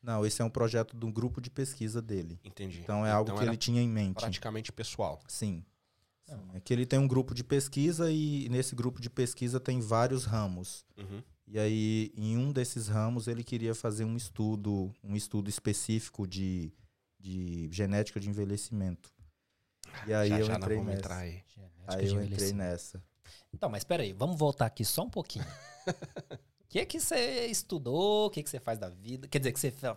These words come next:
Speaker 3: fez da vida pra você chegar onde você tá agora?
Speaker 1: Então, eu fiz, eu fiz biologia.
Speaker 3: Biologia, formado em biolo-, em
Speaker 1: Sim,
Speaker 3: biologia.
Speaker 1: sim.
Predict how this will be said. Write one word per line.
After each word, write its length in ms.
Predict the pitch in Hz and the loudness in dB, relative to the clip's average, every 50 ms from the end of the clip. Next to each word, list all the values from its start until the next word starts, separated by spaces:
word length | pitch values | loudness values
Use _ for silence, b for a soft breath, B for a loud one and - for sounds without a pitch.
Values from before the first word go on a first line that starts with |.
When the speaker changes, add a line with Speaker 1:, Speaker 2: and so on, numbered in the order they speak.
| - - | -4 -4
Speaker 3:
fez 180 | 131 131 139 | -2 -2 0
da 120 | 131 117 104 | 0 -2 -2
vida 200 | 101 123 131 127 | -2 -4 -6 -6
pra 100 | 131 - | -4 -4
você 60 | 127 | -2
chegar 320 | - - 120 117 117 113 | -2 -2 0 0 0 0
onde 160 | 117 139 156 | 0 0 -2
você 100 | - 233 | -2 -4
tá 100 | - - | -6 -8
agora? 380 | 208 180 160 123 - - - - b b b b b b _ 135 | -8 -6 -4 -4 -4 -6 -8 -16 b b b b b b _ -8
Speaker 1:
Então, 420 | 135 135 135 143 127 113 104 104 | -4 0 2 4 4 4 6 6
eu 260 | 113 127 139 151 156 151 | 6 6 6 4 4 0
fiz, 640 | - - - 147 156 170 170 170 170 160 - - - | -2 -2 0 2 2 2 2 0 -2 -2 -2 0 2
eu 120 | 127 127 | 4 4
fiz 280 | 127 - - 143 139 123 | 4 2 0 -2 -2 0
biologia. 800 | 120 123 131 131 135 139 131 117 104 101 107 117 135 165 196 240 - - - 101 | 2 4 6 6 6 6 4 2 2 0 0 2 2 2 0 -2 -8 -16 -18 -12
Speaker 3:
Biologia, 320 | 95 98 98 101 92 101 - | -8 -6 -6 -4 -4 -4 -4
formado 380 | - 107 101 101 101 107 113 | -2 -2 0 0 0 0 0
em 40 | 113 | -2
biolo-, 200 | 107 107 98 101 | -2 -2 -4 -4
em 20 | |
Speaker 1:
Sim, 320 | - 113 113 113 110 101 98 | -2 0 0 2 2 2 0
Speaker 3:
biologia. 340 | 95 92 92 92 - - 110 | 0 -2 -4 -4 -4 -2 -2
Speaker 1:
sim. 240 | 104 101 95 90 87 | -2 0 -2 -2 -6